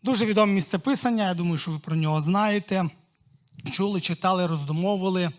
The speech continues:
І це місце писання, є такі місця, які, здається, коротенька історія, вони дуже сильно впливають на твоє розуміння, на твій світогляд. І ось мова про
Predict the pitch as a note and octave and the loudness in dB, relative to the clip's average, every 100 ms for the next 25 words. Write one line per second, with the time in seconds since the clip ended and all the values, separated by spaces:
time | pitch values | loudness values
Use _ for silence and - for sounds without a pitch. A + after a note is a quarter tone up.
0 | - - _ _ _ - A#3 A3+ G3 A#3 | -16 -20 _ _ _ -4 0 0 0 -2
1 | - D4 D4+ A#3+ G#3+ G3 F3 C#3+ - - | 0 -2 0 -2 2 2 2 0 -10 -10
2 | G#3+ F#3 G#3+ G3+ - - B3+ C#4+ C#4 - | -6 -2 0 0 -2 2 4 4 0 -18
3 | _ _ G3 - - A#3 A3+ G3 G#2 - | _ _ -2 0 2 4 6 4 2 -6
4 | _ _ _ _ _ _ _ G3 E3 A3+ | _ _ _ _ _ _ _ -4 4 4
5 | - A3+ G#3+ B3+ A#3 A#3 G#3+ - C4+ D4 | 2 -2 -2 0 -2 -2 -2 -2 2 2
6 | C4+ G#3 A3 A3+ G#3 - _ _ F#3 A#3 | 4 2 2 0 -2 -4 _ _ -2 0
7 | A3 - A#3 G#3 G3+ - G#3 F#3+ E3 C3 | 0 0 0 0 0 0 0 4 4 2
8 | A#2+ A#2+ - - _ _ _ _ _ F3 | -2 -8 -12 -18 _ _ _ _ _ -2
9 | F3 F3+ E3 D#3+ E3 G3 A#3+ B3+ A3 F3 | 2 2 2 2 4 4 4 2 0 -4
10 | - D#3+ - D3+ - A#3 G3+ F#3+ F3+ - | -6 -8 -6 -4 4 4 6 2 0 -6
11 | _ _ _ _ _ _ _ _ _ - | _ _ _ _ _ _ _ _ _ -20
12 | - _ _ _ _ G3+ C4 C#4 - A#3 | -20 _ _ _ _ 2 6 6 4 6
13 | C#4 C#4+ B3+ - A#3 A#3+ A3+ G#3 | 6 8 6 4 2 6 6 6